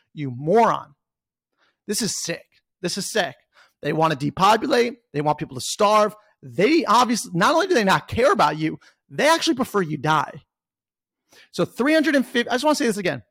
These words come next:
I'm just gonna say it straight through. According to the World Food Program, which is part of the United Nations, roughly fifty million people across over forty countries are already on the verge of famine.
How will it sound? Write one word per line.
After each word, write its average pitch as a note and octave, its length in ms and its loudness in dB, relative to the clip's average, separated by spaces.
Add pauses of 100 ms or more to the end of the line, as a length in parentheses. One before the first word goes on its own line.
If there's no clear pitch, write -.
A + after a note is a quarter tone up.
(140)
I'm A3 80 -2
just B3 120 -2
gonna A3+ 80 -2
say F#3+ 120 -2
it D3 80 -4
straight G3 280 -4
through. C3 200 -8 (440)
According D4 460 -2
to B3 80 -10
the A3 80 2
World F3+ 480 0
Food A3+ 320 -4
Program, F#3+ 380 0 (880)
which C#3+ 140 -8
is D3 60 -12
part E3 120 2
of E3 80 0
the D3 40 -8
United D3+ 220 -2
Nations, C3+ 320 -10 (280)
roughly A3 320 0 (100)
fifty C#4+ 560 -4
million C4 420 2
people G3 360 0
across G#3 340 0
over G3+ 120 0
forty A3 380 0
countries A3+ 340 -2
are F#3 120 0
already A3 420 2
on G#3 120 -2
the G#3 80 0
verge F#3 260 0
of F3 120 -8
famine. A3+ 560 -2